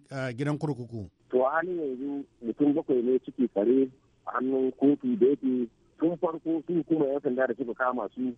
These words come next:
Speaker 1: Mm.
Speaker 2: sun saki mutum biyar daga cikin su sun ba da belin su.
Speaker 1: Akwai kuma guda biyu daga cikin waɗanda ake zargi ɗin ai waɗanda aka ce tun wancan lokaci da suka gudu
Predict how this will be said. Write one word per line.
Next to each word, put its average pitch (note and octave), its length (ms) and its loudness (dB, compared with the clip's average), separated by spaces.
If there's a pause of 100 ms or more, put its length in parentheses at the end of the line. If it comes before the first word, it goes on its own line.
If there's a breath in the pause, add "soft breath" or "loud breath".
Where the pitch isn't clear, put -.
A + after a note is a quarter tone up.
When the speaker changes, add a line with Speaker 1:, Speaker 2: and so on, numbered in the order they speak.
(140)
Speaker 1:
Mm. B2+ 260 6
Speaker 2:
sun A#2 140 4
saki C3 180 2
mutum B2+ 280 2
biyar A#2 140 4
daga G#2+ 180 -2
cikin C3+ 280 -2
su - 100 -20
sun A#2+ 160 2
ba B2 120 0
da A2 100 -4
belin G#2+ 340 -4
su. G2 80 -10 (240)
Speaker 1:
Akwai F#3+ 320 -4
kuma A3+ 200 -4
guda F3 280 2
biyu F#3+ 160 0
daga D#3 200 0
cikin E3 600 -2
waɗanda E3 420 -2
ake E3 220 -2
zargi C3+ 400 -4
ɗin D#3+ 200 -4
ai D3 160 -4
waɗanda D3+ 460 -4
aka D#3+ 220 -8
ce D3 160 -6
tun F#3+ 260 -10
wancan E3 300 -2
lokaci D#3+ 460 -2
da C#3+ 340 -6
suka E3 300 -4
gudu D#3 400 2